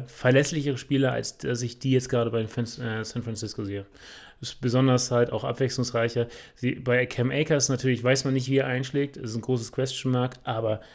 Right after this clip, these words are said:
er hat Potenzial, er hat mega viel Potenzial und den sehe ich dann auch stärker als Raheem Mostert. Und mit Kupp und, äh, Higbee und Woods hast du an sich drei sehr starke, gute Anste-,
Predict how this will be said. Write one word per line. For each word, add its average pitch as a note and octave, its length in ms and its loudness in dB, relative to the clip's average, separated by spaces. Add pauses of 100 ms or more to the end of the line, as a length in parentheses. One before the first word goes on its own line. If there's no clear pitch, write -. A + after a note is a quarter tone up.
(240)
er A#2 120 0
hat A#2 100 -2
Potenzial, B2+ 720 2
er A#2+ 140 2
hat - 100 -4
mega B2+ 260 4
viel C3+ 160 0
Potenzial C#3 680 -4
und B2 160 -4
den A#2 160 0
sehe A2 220 -2
ich C3+ 200 -2
dann C3 140 0
auch A#2+ 160 -2
stärker A#2+ 340 0
als A2 160 -6
Raheem A2+ 140 -2
Mostert. C3 480 -4 (1300)
Und B2 120 2
mit D3+ 160 -2
Kupp - 440 0
und, A#2 420 4
äh, A2+ 120 2
Higbee C3 540 0 (220)
und A#2 340 0
Woods C3 280 2
hast B2+ 200 2
du C#3 120 0
an B2 180 0
sich B2+ 260 -2
drei B2 380 4
sehr B2 320 4
starke, A#2+ 600 -2
gute B2+ 640 -2
Anste-, C3 460 -4